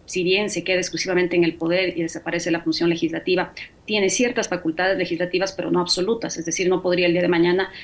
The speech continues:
empezar a dictar leyes o a reformar leyes de cualquier materia. Lo que podría hacer es decretos, leyes de urgencia en materia económica y previo dictamen de la Corte Constitucional. Entonces ahí,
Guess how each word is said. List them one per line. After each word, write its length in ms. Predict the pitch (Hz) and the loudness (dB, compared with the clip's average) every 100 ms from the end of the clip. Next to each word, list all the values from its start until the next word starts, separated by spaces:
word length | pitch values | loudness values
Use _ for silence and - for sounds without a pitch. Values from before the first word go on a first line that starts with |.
| - | -10
empezar 360 | 165 156 - 170 | -8 -4 -2 0
a 40 | |
dictar 320 | 165 165 165 | 0 0 0
leyes 280 | 170 175 180 | 2 2 0
o 40 | 160 | -2
a 40 | |
reformar 440 | 165 - - 165 | -6 -6 -2 0
leyes 240 | 165 175 175 | 2 2 0
de 100 | 170 | -4
cualquier 300 | 160 - 156 | -6 -4 -4
materia. 400 | 151 190 175 - - - | -4 -2 -2 -2 -16 -14
Lo 120 | - | -14
que 80 | - | -10
podría 340 | 156 160 185 | -6 -2 0
hacer 380 | 190 208 202 - - _ _ - - _ _ | 2 0 0 -6 -20 _ _ -20 -20 _ _
es 160 | - 190 | -8 -6
decretos, 420 | 226 214 - 208 | -4 -6 -6 -2
leyes 300 | 208 196 180 | 0 0 0
de 80 | 180 | -4
urgencia 300 | 180 190 381 | -2 -2 0
en 60 | 381 | -2
materia 260 | - 190 | -2 -4
económica 520 | 190 208 196 202 202 - | -2 -2 -2 -2 -4 -4
y 80 | 185 | -4
previo 280 | 196 202 | -2 0
dictamen 460 | 220 170 - 202 226 | 0 -2 -4 -4 -2
de 60 | 190 | -2
la 120 | 170 | -2
Corte 220 | 180 190 | -6 -6
Constitucional. 680 | 185 170 156 165 170 185 208 | -6 -6 -6 -8 -4 -2 -2
Entonces 220 | 175 - | -4 -6
ahí, 240 | 180 196 | -4 -4